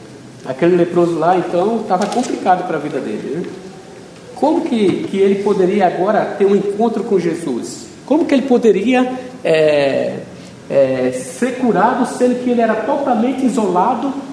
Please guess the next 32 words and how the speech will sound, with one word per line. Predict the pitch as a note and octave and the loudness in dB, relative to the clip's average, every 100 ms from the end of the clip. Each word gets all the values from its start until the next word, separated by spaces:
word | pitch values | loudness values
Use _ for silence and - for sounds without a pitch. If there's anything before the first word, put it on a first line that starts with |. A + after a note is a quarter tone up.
| - - - | -16 -18 -6
daquela | F3 F3 G#3 A3 G#3 | -4 -2 -2 0 0
comunidade, | - G3+ G3 E3+ B2+ G#2 - A#2 | 0 2 2 2 0 -2 -2 -4
né? | C3 F#3+ - - - - - | -4 -4 -8 -14 -18 -20 -12
Daquela | C3+ E3+ F3 | -4 -2 0
comunidade. | F3 E3 C3 A2+ G#2 - - - - - | 0 0 0 -2 -4 -8 -14 -18 -20 -6
Aí | - C#3+ | -4 0
Deus | E3 | -2
falou | E3 D#3 C#3+ | 0 -2 -2
assim: | - - D3 C3+ - - - - - - | -4 -2 0 0 -2 -6 -14 -18 -16 -8
é, | C3+ C3+ C3 | -4 0 2
"Eu | D3 | 2
tô | D#3 | 2
te | G3 | 0
falando | G3 F#3+ F#3+ E3 | 0 2 2 2
isso | G#3+ G#3+ G3+ | 2 0 -2
porque | - F3+ - | -4 -6 0
existe | F#3+ F#3 - F#3+ A3 - | 2 2 0 -2 -2 -2
a | E3 | -2
lepra | D3 E3+ D#3+ D3+ | 2 0 0 -6
física | - - F#3+ A#3 - C4 C4 - - - - - - - - | -8 -6 -4 -6 -8 -8 -8 -12 -18 -20 -20 -20 -20 -18 -8
e | C#3+ | -6
tem | D#3 E3 F#3 A3 | -6 -2 0 2
a | F#3+ | 2
lepra | D#3+ E3 G3 - - - | 0 0 -2 -4 -8 -6
espiritual. | A#3 - - A#3+ A#3+ B3 D#3 A#2 - - - - - - - - - - - - - - | -8 -8 -6 -6 -4 -4 -4 -6 -8 -14 -18 -20 -20 -20 -20 -20 -20 -20 -20 -20 -20 -8
E | C#3 | -4
a | C#3+ | -2
lepra | D3+ F#3 A3 | -2 -2 -2
espiritual | - - E3+ - E3 F#3+ | -4 -4 -4 -4 -2 -2
é | |
o | |
pecado." | G3 A#3 - C#3+ - | -2 -6 -4 -4 -4